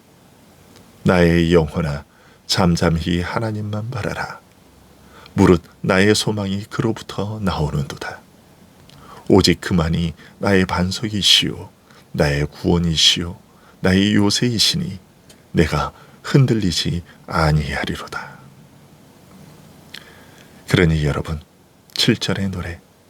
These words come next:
곧 "나의 구원과 영광이 하나님께 있으며 내 힘의 반석과 피난처도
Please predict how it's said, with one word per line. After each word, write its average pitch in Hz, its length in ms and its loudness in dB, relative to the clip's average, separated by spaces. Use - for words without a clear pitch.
곧 - 240 0
"나의 82 420 4
구원과 85 840 0
영광이 80 640 0
하나님께 107 720 -4
있으며 - 600 -4
내 85 260 6
힘의 87 380 0
반석과 87 640 -4
피난처도 101 640 -4